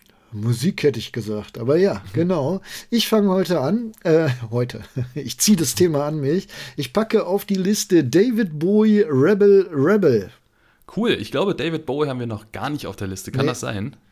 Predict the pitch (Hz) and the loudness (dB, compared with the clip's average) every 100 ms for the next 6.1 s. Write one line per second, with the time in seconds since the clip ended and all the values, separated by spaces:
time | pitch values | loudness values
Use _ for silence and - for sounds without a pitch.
0 | _ _ _ _ 147 - _ _ _ _ | _ _ _ _ -2 -2 _ _ _ _
1 | _ _ _ _ _ _ - 98 95 107 | _ _ _ _ _ _ -8 -8 -4 -4
2 | 98 117 110 110 113 107 - 98 90 - | -4 -8 -8 -6 -6 -8 -8 -8 -10 -18
3 | - - 90 123 127 127 127 180 - - | -20 -20 -6 0 2 0 -2 -8 -8 -12
4 | 131 131 120 143 185 160 233 277 - 139 | -8 -6 -4 -4 0 -2 -2 -8 -4 -2
5 | 139 - - _ - 147 190 226 - 185 | -2 -6 -20 _ -4 0 0 0 -2 -2